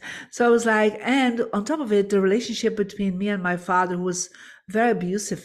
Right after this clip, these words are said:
man, actually, he was probably my biggest bully in my life. He really shifted, and we started having conversations, and there was, like, this big change in my life. And so I was like, "Wow, you know,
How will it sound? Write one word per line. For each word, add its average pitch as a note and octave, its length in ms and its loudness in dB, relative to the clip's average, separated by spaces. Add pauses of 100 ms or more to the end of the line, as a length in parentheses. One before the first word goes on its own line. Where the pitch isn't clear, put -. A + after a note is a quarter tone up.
(140)
man, E3 160 -4 (180)
actually, F3 440 -6 (300)
he G#3 100 -2
was G3+ 140 0
probably G3 240 2 (100)
my F3 60 -2 (100)
biggest E3 220 -6 (100)
bully E3 280 0 (460)
in F#3 80 -2
my F#3 140 0
life. F#3+ 320 0 (380)
He G3 140 -10
really C#4+ 200 2 (100)
shifted, - 480 -2 (160)
and G3+ 100 -2
we G3+ 100 0
started G3+ 300 -4
having F#3 160 -4
conversations, F#3+ 1040 -4 (100)
and F#3 100 -2 (520)
there A3+ 160 4
was, B3 160 0
like, G#3+ 160 0
this G3 200 0 (460)
big F#3 180 -8 (160)
change G#3 260 -6 (100)
in E3 60 -6 (100)
my E2+ 80 -8 (120)
life. - 200 -8 (540)
And G#3 140 0
so - 140 -2
I A3 40 6
was G#3+ 120 2
like, F#3+ 240 0
"Wow, F#3+ 460 -2
you G3+ 200 2
know, F#3+ 120 0